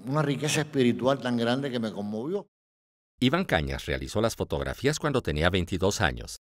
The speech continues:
Speaker 2: y ahora espera que algún día se reconozca la grandeza del escritor cubano.
Speaker 1: Lamentablemente en Cuba estas, estas imágenes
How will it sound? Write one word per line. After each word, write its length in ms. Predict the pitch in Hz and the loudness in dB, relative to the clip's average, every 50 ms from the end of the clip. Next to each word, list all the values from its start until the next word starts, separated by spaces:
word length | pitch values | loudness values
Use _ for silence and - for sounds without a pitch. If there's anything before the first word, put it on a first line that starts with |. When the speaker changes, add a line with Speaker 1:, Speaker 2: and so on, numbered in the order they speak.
| _ | _
Speaker 2:
y 60 | - 67 | -6 -2
ahora 260 | 65 69 78 85 82 | 0 2 2 2 2
espera 380 | 78 - - 92 107 147 160 | 2 0 -2 0 0 0 0
que 140 | 151 - 78 | 0 0 -2
algún 340 | 69 65 64 80 101 101 92 | -2 -2 -2 -2 -2 -2 0
día 240 | 98 95 104 127 147 | 0 0 0 0 0
se 160 | - - 78 | 0 -2 -4
reconozca 580 | 73 71 - - 80 78 92 120 - - 120 107 | -4 -6 -6 -6 -6 -4 -2 -2 -2 -2 -2 0
la 140 | 104 98 | 0 2
grandeza 640 | 82 87 80 76 71 71 - 117 147 - - 143 123 | 2 2 2 2 0 0 0 -2 -2 -2 -4 -4 -4
del 120 | 117 80 | -4 -4
escritor 540 | 76 - - - 131 123 - 214 202 - - | -6 -8 -8 -10 -10 -6 -2 0 0 0 0
cubano. 480 | - 117 101 - 58 120 110 98 95 - _ _ _ _ _ _ _ _ _ _ _ _ _ _ _ _ | 0 0 0 -2 -2 -6 -10 -14 -16 -18 _ _ _ _ _ _ _ _ _ _ _ _ _ _ _ _
Speaker 1:
Lamentablemente 720 | 107 110 107 117 113 107 117 117 127 127 135 131 120 131 | 4 4 6 4 2 2 2 2 2 2 0 0 0 0
en 100 | 123 113 | 0 0
Cuba 540 | 101 127 139 139 131 135 131 135 120 - - - | 2 4 8 10 10 10 10 8 6 0 -10 -12
estas, 300 | 104 - - 120 113 - - - | -12 -10 -8 -6 -6 -8 -8 -10
estas 200 | 120 - 123 117 | -8 -6 -4 -2
imágenes 520 | 110 110 117 117 120 117 110 107 92 - | -2 -2 0 0 0 0 -2 -4 -6 -10